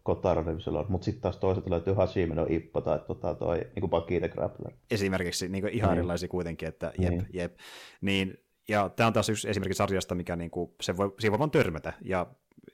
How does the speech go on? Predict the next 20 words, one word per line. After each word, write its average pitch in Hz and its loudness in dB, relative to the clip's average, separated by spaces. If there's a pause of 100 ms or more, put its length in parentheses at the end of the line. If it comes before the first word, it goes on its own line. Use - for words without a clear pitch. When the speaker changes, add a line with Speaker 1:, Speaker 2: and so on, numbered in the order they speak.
(140)
Speaker 2:
ehkä 101 0
et 98 -2
olisi 104 0
päättä 104 -2
törmännytkään, 101 -2 (460)
ellette 87 -2
kuulisi 90 -6
tässä 92 -4
näin, 85 -2
haha. 82 -4 (200)
<laughs> 123 2
Mutta 101 -2
tuota, 92 0 (320)
Speaker 1:
Niin. 107 4 (280)
Speaker 2:
ja 95 2
tuota, 98 2 (960)
itekin 117 2
nyt 117 2
kiinnostuin 107 2
sitä 92 0